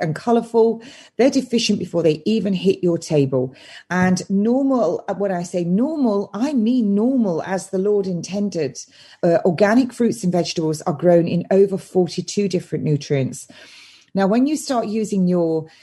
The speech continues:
glyphosate, which is on all public areas, school fields, and they, remember, they spray all our commercially grown vegetables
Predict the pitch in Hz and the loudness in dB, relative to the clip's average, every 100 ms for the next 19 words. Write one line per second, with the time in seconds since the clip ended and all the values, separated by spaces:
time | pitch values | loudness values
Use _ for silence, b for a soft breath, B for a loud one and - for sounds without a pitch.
0 | B - 196 196 247 277 233 - 165 156 | B -4 0 2 0 -2 -6 -2 0 0
1 | 160 160 151 151 151 151 190 196 202 190 | -2 -6 -12 -6 -4 0 0 0 -6 -4
2 | 202 202 190 185 185 180 180 - - 196 | -4 0 2 4 4 2 -2 -8 -4 -4
3 | 180 202 185 180 175 - - B B B | -2 0 2 2 0 -4 -18 B B B
4 | B 170 170 170 165 160 170 214 233 226 | B -4 0 0 0 -2 0 0 0 0
5 | 208 - - 208 208 185 - 196 208 220 | -2 -8 -4 0 2 0 2 2 2 0
6 | 220 220 220 226 226 202 202 196 180 214 | -2 0 0 0 -2 -4 0 0 2 -2
7 | 220 190 175 170 180 | -2 -2 0 0 -2